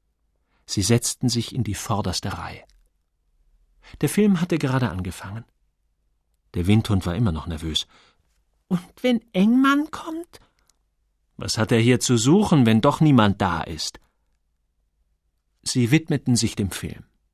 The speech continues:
Der war wirklich sehr langweilig, aber der Windhund kicherte, wenn sich die Schauspieler küssten. Joel beugte sich zum Geländer vor und guckte in den Zuschauerraum.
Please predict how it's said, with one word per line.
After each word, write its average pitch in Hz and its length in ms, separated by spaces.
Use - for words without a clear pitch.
Der 104 160
war 95 140
wirklich 92 320
sehr 95 240
langweilig, 82 600
aber 98 300
der 95 140
Windhund 123 520
kicherte, 104 500
wenn 92 140
sich 87 140
die 104 120
Schauspieler 101 520
küssten. - 480
Joel 147 320
beugte 139 400
sich 120 180
zum 117 140
Geländer 110 440
vor 170 300
und 139 240
guckte 135 260
in 123 100
den 113 140
Zuschauerraum. - 680